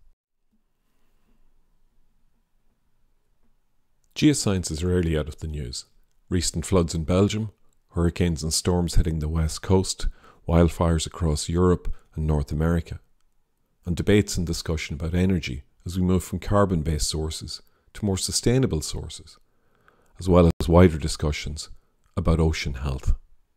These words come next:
Health.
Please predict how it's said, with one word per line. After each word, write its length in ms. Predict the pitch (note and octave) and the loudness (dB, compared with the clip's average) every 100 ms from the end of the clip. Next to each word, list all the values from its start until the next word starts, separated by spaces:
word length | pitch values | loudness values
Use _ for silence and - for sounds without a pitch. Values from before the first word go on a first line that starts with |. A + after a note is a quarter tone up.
| _ _ _ _ _ _ _ _ _ _ _ _ _ _ _ _ _ _ _ _ _ B1+ | _ _ _ _ _ _ _ _ _ _ _ _ _ _ _ _ _ _ _ _ _ -20
Health. 260 | B1+ C2 | -20 -20